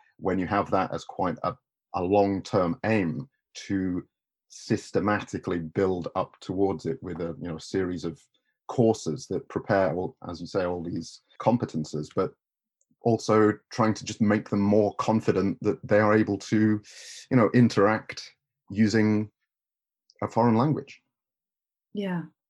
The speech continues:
Speaker 2: yeah, I think it's very complex, and particularly within a, a structured education system where we have to give grades and we have to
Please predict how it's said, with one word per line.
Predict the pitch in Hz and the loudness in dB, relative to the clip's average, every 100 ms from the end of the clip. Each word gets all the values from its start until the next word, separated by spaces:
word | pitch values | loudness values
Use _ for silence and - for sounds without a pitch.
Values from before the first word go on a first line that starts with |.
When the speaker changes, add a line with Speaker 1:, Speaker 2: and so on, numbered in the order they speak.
| - | -2
Speaker 2:
yeah, | 208 | 0
I | 202 | 2
think | 220 277 | 6 6
it's | 233 - | 6 -2
very | 143 196 170 139 - _ _ _ _ | 0 2 2 -2 -8 _ _ _ _
complex, | - 131 123 - - - | -6 -6 -6 -12 -14 -12
and | 160 165 | -10 -10
particularly | 175 - 233 190 156 | -8 -2 -2 -2 -2
within | 156 165 165 | -2 -2 -2
a, | 147 135 - _ _ - - _ - | -2 -4 -8 _ _ -20 -20 _ -16
a | |
structured | 175 - - 175 - 160 151 147 - - _ - | -12 -8 -6 -6 -4 -2 -2 -4 -12 -18 _ -4
education | 170 160 - 160 - 160 | -4 -2 -4 -4 -4 -6
system | - 131 - 156 | -6 -6 -6 -4
where | 151 | -4
we | 147 | -4
have | 143 143 | -4 -6
to | 147 | -8
give | 131 127 | -8 -10
grades | - 202 202 185 - | -4 0 0 -2 -4
and | 139 | -4
we | 147 | -4
have | - - | -8 -12
to | - | -12